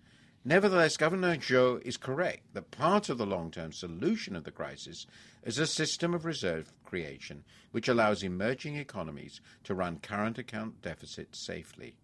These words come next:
Issuance of S D Rs is one way of achieving this goal without changing the fundamental character of the global system. China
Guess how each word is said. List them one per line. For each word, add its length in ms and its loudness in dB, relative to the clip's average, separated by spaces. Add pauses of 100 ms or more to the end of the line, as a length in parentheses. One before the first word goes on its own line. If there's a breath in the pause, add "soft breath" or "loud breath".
(580 soft breath)
Issuance 580 4
of 100 -4
S 220 -8
D 180 -4
Rs 440 -6 (220 soft breath)
is 180 -4
one 440 2
way 400 -4
of 120 -8
achieving 540 -8
this 200 -10
goal 440 -4 (300 loud breath)
without 500 2
changing 520 -8
the 80 -4
fundamental 640 -4
character 640 -6 (300 soft breath)
of 120 -12
the 80 -4
global 360 -8
system. 480 -12 (1800 soft breath)
China 540 2